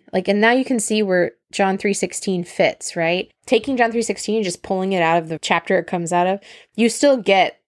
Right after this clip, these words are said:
like, the plan of salvation, essentially. And that's why people do that, right? But it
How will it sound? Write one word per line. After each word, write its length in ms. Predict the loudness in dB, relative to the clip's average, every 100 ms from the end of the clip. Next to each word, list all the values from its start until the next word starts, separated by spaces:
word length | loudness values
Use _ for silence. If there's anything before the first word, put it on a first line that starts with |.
| _
like, 240 | -2 -2 -2
the 80 | 0
plan 240 | 0 0
of 80 | 0
salvation, 500 | 0 2 0 -4 -10
essentially. 640 | -10 -10 -10 -10 -10 -6
And 120 | -2
that's 220 | -2 0
why 120 | 0 0
people 280 | -2 -4
do 220 | -2 -4 -2
that, 240 | -4 -4
right? 340 | -4 -4 -6 -10 -20 -20 _
But 220 | 0 0 0
it 320 | 0 0